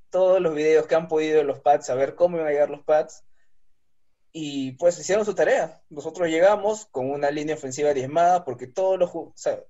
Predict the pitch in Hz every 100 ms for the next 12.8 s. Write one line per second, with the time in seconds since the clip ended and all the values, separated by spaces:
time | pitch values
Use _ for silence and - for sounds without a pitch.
0 | _ _ 170 180 175 190 185 180 175 160
1 | 147 147 143 143 - 143 143 175 165 165
2 | - - 135 - - 113 151 151 160 160
3 | 135 151 156 156 156 156 156 160 165 180
4 | - - - - - - - - 107 -
5 | - 123 110 - 120 - 147 147 156 156
6 | 143 170 160 160 160 156 147 - - -
7 | 151 147 156 156 160 160 180 151 135 127
8 | 135 143 139 165 160 165 160 156 160 -
9 | - _ _ _ _ - 123 - 117 131
10 | 151 151 156 147 147 - 156 156 156 156
11 | 165 160 160 156 - 143 143 156 160 160
12 | 156 151 156 156 151 147 139